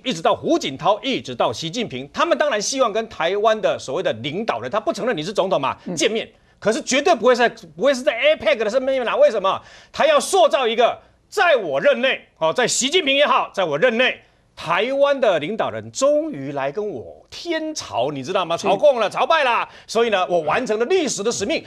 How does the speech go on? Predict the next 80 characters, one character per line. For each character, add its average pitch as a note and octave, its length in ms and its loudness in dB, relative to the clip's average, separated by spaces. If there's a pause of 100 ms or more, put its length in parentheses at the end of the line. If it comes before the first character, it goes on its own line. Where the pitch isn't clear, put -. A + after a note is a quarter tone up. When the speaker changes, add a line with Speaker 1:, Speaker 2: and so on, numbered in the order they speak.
(120)
Speaker 2:
嗯。 F3+ 80 -10
Speaker 1:
这 F#4 200 6
才 A#3 220 0
是 D4 140 -6
他 D4+ 120 2
的， D4 140 4
等 G3 120 -2
于 A3 100 -2
说 C#4+ 120 4
最 C#4+ 140 -4
重 B3 160 -4
要 D4 80 2
的 B3 80 0
原 A3 180 -2
因 C4+ 120 -4
嘛， G3+ 180 -4 (140)
才 - 140 -2
要 D4+ 60 2
给 C4+ 160 4
你 D4+ 160 -2
嘛。 - 220 0
Speaker 2:
嗯。 - 40 -14 (160)
Speaker 1:
那 E4 120 2
你 D#4 140 0
现 F4 240 2
在 D#4+ 200 0 (300)
给 E4+ 80 -2
我 F#4 60 0
们 D#4 80 -2
的 C4 60 2
感 A3+ 140 2
觉 A3+ 80 0
好 F#3 120 2
像 C4 180 2
是， C4 320 -4 (760)
不 F#4+ 100 -2
管 D#4 160 4
是 D4 60 -2
王 D4+ 200 0
玉 D#4 120 -4
琦 A#3+ 160 -6
也 A#3 80 0
好， F#3+ 100 -2
还 A3 80 0
是 A#3 100 -8
马 F#3+ 140 -2
英 A#3+ 100 -2
九 F#3+ 120 -4
也 F#3 100 0
好， D3 100 -4 (220)
只 D#3 140 -6
要 B3+ 120 4
我 D3 160 -2
能 B2+ 120 -8
去 G3 120 -4
就 D3+ 140 -4
好， G#2+ 140 -14 (100)
Speaker 2:
是。 - 120 -4
Speaker 1:
你 F#3+ 40 4
知 G3+ 80 2
道 C#4 80 4
吗？ C4 240 0
Speaker 2:
所 C4 100 -4
以 - 120 -8
于 B3+ 260 -2 (500)
连 G3+ 180 -2
旺 B3+ 140 2
讲 E3+ 160 -4
的 E3+ 80 -2
有 F#3+ 80 0
可 F3 140 -6
能 C#3+ 160 -10
哦， D3+ 100 -10 (400)
他 A#3+ 140 -10
真 D#4 220 2
的 C#4 60 6
要 C4+ 100 6
不 F#4+ 320 2
择 F#3+ 400 2
手 D3 500 -4